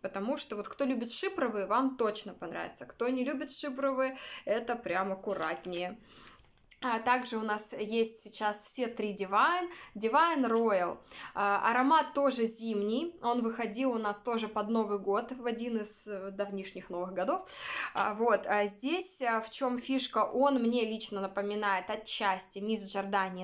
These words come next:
Intense, кто помнит. Здесь есть цветочные, восточные ноты. То есть,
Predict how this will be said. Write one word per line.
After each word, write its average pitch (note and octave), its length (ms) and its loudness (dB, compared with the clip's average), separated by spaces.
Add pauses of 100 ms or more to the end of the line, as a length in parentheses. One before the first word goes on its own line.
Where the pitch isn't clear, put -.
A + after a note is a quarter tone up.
Intense, F3 320 -2
кто C#4+ 200 0
помнит. D#4 420 0 (320)
Здесь B3 360 -2
есть A3+ 200 -6
цветочные, A#3 640 0
восточные A3 680 -2
ноты. G3+ 360 -2
То B3+ 220 0
есть, A3+ 240 0